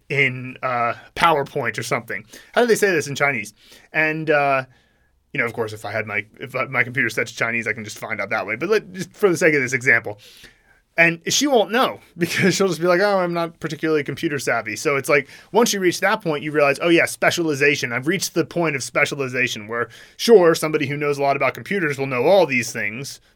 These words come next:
but they have to know about computers, which isn't something that's sort of at the basic level of the language. That's sort of a specialized, uh, level of the language." And so, uh,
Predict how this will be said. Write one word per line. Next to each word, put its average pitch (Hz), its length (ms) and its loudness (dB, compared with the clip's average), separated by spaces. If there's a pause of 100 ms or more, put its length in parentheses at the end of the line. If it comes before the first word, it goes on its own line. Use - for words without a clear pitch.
but 208 160 2 (120)
they 151 120 4
have 156 160 2
to 156 80 -4
know 156 100 0
about 147 220 2
computers, 180 460 0
which 160 140 -10
isn't 185 340 -2
something 156 340 -4
that's 143 160 -12
sort 165 160 0
of 139 100 0
at 135 140 -2
the 135 80 -4
basic 143 640 -2 (220)
level 143 360 0
of 127 80 -8
the 131 80 -8
language. 131 400 -2
That's 120 160 -4
sort 127 180 -6
of 127 60 -4
a 127 80 -6
specialized, 120 800 -4 (420)
uh, 120 140 0
level 120 320 -4
of 110 80 -14
the 113 40 -12
language." 90 440 -8
And 147 120 -10
so, 139 300 2 (480)
uh, 135 300 4